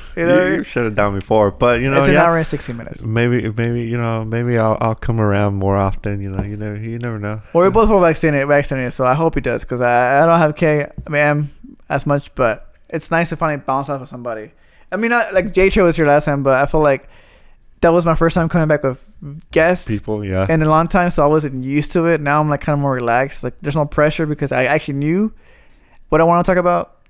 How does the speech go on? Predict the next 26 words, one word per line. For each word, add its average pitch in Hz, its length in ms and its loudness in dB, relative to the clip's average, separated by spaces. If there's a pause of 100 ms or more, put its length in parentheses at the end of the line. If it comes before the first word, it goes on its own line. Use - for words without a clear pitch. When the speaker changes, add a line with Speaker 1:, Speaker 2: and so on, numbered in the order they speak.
(140)
Speaker 2:
and 123 260 -10 (480)
it 135 80 -12
kinda 123 200 -4
helped 107 220 -8
out 98 200 -14 (100)
more. 135 380 -2 (340)
But 170 140 4
I, 175 400 2
I 170 200 2
would 180 160 2
have 175 180 2
more 151 220 2
paperwork. 135 480 -6 (140)
But 135 120 0
I, 156 200 -4 (100)
yeah, 208 200 6
the 202 100 4
whole 214 140 2
thing, 196 240 -6
guys, 143 380 -2
check 190 140 -2
out 233 100 0
the 196 80 0
Holocaust, 151 580 0
uh, 135 280 0 (160)
documentaries. 139 640 -2